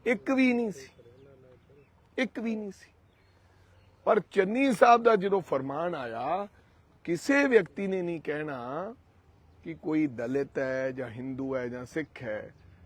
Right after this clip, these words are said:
ਸਾਡੇ ਚੰਨੀ ਸਾਹਿਬ ਸਿਰ ਦੇ ਤਾਜ ਬਣ ਗਏ, ਕਿਉਂਕਿ ਚੰਨੀ ਸਾਹਿਬ ਸਾਨੂੰ, ਇਹ ਸਾਨੂੰ ਸਿਖਾਇਆ ਹੀ ਨਹੀਂ ਵੀ ਕੋਈ ਜਾਤ ਪਾਤ ਹੈ, ਵੀ ਅੱਪਰ ਕਾਸਟ ਨੂੰ ਲਾ ਕੇ,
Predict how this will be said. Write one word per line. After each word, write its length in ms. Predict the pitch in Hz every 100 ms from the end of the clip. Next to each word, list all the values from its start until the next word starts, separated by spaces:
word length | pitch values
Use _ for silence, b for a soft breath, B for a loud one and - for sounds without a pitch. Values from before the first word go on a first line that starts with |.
| b -
ਸਾਡੇ 440 | - 123 131 175
ਚੰਨੀ 340 | 165 131 113 117
ਸਾਹਿਬ 380 | 131 160 185 180
ਸਿਰ 260 | - 160
ਦੇ 140 | 165 175
ਤਾਜ 300 | 180 185 185
ਬਣ 180 | 196
ਗਏ, 180 | 180 170 - - - _ _ - - - - - - - _ -
ਕਿਉਂਕਿ 300 | - 127 180
ਚੰਨੀ 420 | 156 139 123 165 185
ਸਾਹਿਬ 280 | 180 190
ਸਾਨੂੰ, 420 | 185 151 165 202 185
ਇਹ 160 | 202
ਸਾਨੂੰ 340 | 185 165 202 214
ਸਿਖਾਇਆ 460 | 180 - 165 196
ਹੀ 140 | 294 302
ਨਹੀਂ 200 | 302 269
ਵੀ 140 | 262
ਕੋਈ 200 | 240 240
ਜਾਤ 280 | 196 208 190
ਪਾਤ 280 | - 208 196
ਹੈ, 160 | 202 196 b b b b _ _ - -
ਵੀ 280 | 170 170 - b b b - _ - -
ਅੱਪਰ 240 | 151 233 247
ਕਾਸਟ 440 | 247 240 208 -
ਨੂੰ 140 | 233
ਲਾ 180 | 175 190
ਕੇ, 400 | - 139 107 -